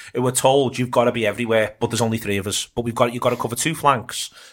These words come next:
through the middle. Someone's gotta press their deep line midfielder from one direction as Fabi-, as Firmino presses him from the other. And someone's also gotta be looking after their attacking midfielder." Who's that? The lad who, who, who Klopp calls his number six.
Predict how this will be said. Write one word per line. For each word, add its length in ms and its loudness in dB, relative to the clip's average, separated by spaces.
through 180 0
the 80 4
middle. 280 0
Someone's 300 0
gotta 160 0
press 240 0
their 160 2
deep 200 -10
line 200 4
midfielder 580 0
from 180 -4
one 140 2
direction 440 2
as 100 -6
Fabi-, 240 -4
as 260 0
Firmino 380 2
presses 320 0
him 80 -6
from 140 -6
the 100 -2
other. 280 2
And 100 -4
someone's 300 0
also 160 -2
gotta 140 4
be 80 -6
looking 180 -2
after 140 -4
their 100 0
attacking 320 0
midfielder." 380 -2
Who's 160 -2
that? 260 2
The 80 4
lad 160 4
who, 240 0
who, 340 0
who 300 0
Klopp 340 0
calls 260 6
his 100 -6
number 220 -2
six. 420 -2